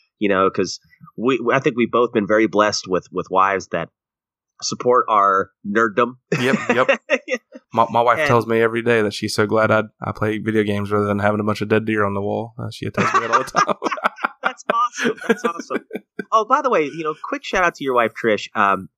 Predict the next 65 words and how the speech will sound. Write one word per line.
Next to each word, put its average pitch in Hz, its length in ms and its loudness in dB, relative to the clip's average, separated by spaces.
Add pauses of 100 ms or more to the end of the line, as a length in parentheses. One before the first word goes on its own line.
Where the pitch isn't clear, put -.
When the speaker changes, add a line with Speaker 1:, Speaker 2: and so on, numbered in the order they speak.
(140)
Speaker 1:
my 170 160 2
wife 196 180 2
said - 180 0
something 104 240 -2
about 87 280 -2
her 87 280 0
the 90 140 -2
other 90 160 0
day. 85 440 2 (420)
She 139 160 2
said, 127 240 2
"You 151 100 4
know," 202 380 2 (360)
I - 40 -6
said, 139 300 -2 (100)
uh, 117 100 -6 (160)
she's - 220 -4
like, 110 160 0
"Out 120 100 0
of 120 140 -2
all 220 240 2
your 208 160 0
friends' 123 400 0
wives, 90 480 0 (680)
Trish 262 360 0
is 185 100 0
one 123 220 2
that 104 80 2
I 101 100 2
think 104 220 0
I 95 100 0
could 90 140 -6
have 82 120 -6
been 82 200 0
really 87 340 2
close - 360 2
to," 202 260 -2
Speaker 2:
<laughs> - 320 -6
Speaker 1:
you 127 120 0
know? 139 200 2
Speaker 2:
That's 139 100 -4
cool. 95 260 -10 (380)
Speaker 1:
And 185 160 0
I 202 60 0
was 226 120 -2
like, 254 120 -20
"That's 381 260 -2
really 311 240 -4
cool." 139 300 2
That's 151 220 0
'cause 202 240 -2
I, 196 180 0
I 190 100 2
have 190 180 0
a 180 40 -20
feeling 214 240 0
our 123 100 4
wives 123 220 0
are 98 60 -6
very 101 200 0
similar 101 500 -4
Speaker 2:
Yeah, 95 140 -4
Speaker 1:
in 95 80 -6
their, 87 220 -2
Speaker 2:
yeah. 82 60 -6